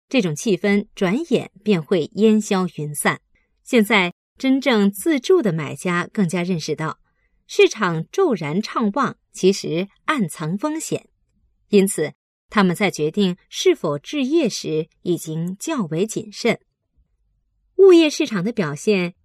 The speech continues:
已比以前更加成熟和理性，这对维持住宅物业市场的稳定十分重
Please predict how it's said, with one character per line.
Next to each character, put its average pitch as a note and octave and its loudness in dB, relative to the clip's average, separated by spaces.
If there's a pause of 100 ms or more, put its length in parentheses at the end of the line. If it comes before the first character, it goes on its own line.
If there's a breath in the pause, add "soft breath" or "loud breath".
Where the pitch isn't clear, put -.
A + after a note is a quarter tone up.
(140)
已 B3+ 0
比 A3+ 2
以 F3 -4
前 E3+ -4
更 C#4+ 4
加 B3 -4
成 G#3 -4
熟 F3 -4
和 F3+ -2
理 D#3 -6
性， - -2 (640)
这 A#3+ 4
对 A3 6
维 F#3 2
持 F#3+ 2
住 A#3+ -2
宅 D#3+ -4
物 D#4 -4
业 C4 2
市 D#4+ -2
场 C#3+ -8
的 G#3 -2
稳 G3+ -4
定 A3 0
十 D#3+ -8
分 F#3 2
重 D#3+ -2